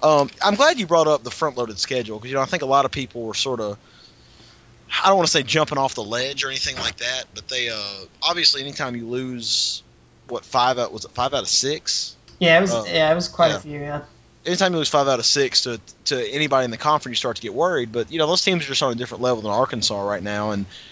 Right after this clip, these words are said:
Speaker 1: uh, you know, I said Trey Killian, he was trying to pitch back into shape that we know, you know, we know he's capable of and things like that. There are a lot, there's a lot going on there. Uh, so I would argue that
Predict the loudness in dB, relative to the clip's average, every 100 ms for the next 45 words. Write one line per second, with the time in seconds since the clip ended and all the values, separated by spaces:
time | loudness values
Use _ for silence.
0 | -20 2 4 6 4 2 2 4 2 0
1 | 0 2 2 2 2 0 -2 -2 0 0
2 | 0 -4 _ _ _ _ -8 -4 0 0
3 | 0 0 2 2 2 0 -4 -6 -6 -6
4 | -6 -6 -4 -2 -2 -2 -4 -4 0 0
5 | 0 -4 -6 -6 -4 2 2 4 4 6
6 | 4 0 -2 2 6 6 4 0 2 2
7 | 0 -6 -8 -4 -2 -2 -2 0 2 0
8 | -6 -6 2 4 4 4 2 2 -8 -6
9 | -8